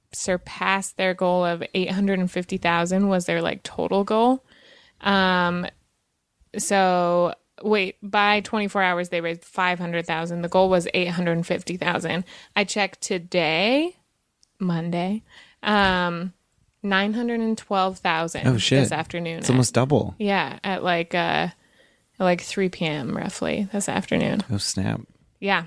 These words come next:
Speaker 2: That's awesome.
Speaker 1: I know.
Speaker 2: And this was, wait, where was this again? In
Speaker 1: Um, mm, Victoria. Wait. Islamic Center. Oh, Texas.
Speaker 2: Texas. Wow.
Speaker 1: Freaking Texas.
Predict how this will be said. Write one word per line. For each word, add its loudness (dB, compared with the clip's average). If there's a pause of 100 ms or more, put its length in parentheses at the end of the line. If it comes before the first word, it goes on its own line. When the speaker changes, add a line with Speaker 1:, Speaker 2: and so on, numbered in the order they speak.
(140)
Speaker 2:
That's -2
awesome. 0 (100)
Speaker 1:
I -4
know. 0 (960)
Speaker 2:
And 4
this 4
was, 2
wait, 4
where 4
was 2
this 2
again? 2
In 2
Speaker 1:
Um, 0 (1300)
mm, 2
Victoria. 0
Wait. 0 (840)
Islamic 0
Center. -6
Oh, 6
Texas. -4
Speaker 2:
Texas. 2
Wow. 6
Speaker 1:
Freaking -2
Texas. -16